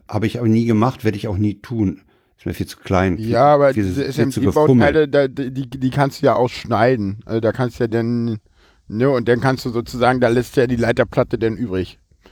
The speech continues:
Speaker 2: Da schneidest
Speaker 1: Ja, ja.
Speaker 2: du sozusagen die Leiterplatte außenrum ab.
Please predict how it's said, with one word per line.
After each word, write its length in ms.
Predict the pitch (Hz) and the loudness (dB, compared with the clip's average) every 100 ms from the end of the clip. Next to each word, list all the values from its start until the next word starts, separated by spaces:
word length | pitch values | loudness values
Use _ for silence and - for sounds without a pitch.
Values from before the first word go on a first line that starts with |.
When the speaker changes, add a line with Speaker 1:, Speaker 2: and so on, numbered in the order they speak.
| - - | -20 -6
Speaker 2:
Da 100 | 101 | -6
schneidest 380 | - 113 123 139 | -2 2 4 6
Speaker 1:
Ja, 60 | |
ja. 60 | 120 | 4
Speaker 2:
du 60 | |
sozusagen 460 | 110 107 117 117 117 | 0 -6 0 0 2
die 60 | 110 | 0
Leiterplatte 580 | 104 113 110 107 104 | 0 0 0 -2 -2
außenrum 480 | 104 104 110 98 104 | -2 -2 -6 -6 -6
ab. 140 | - | -8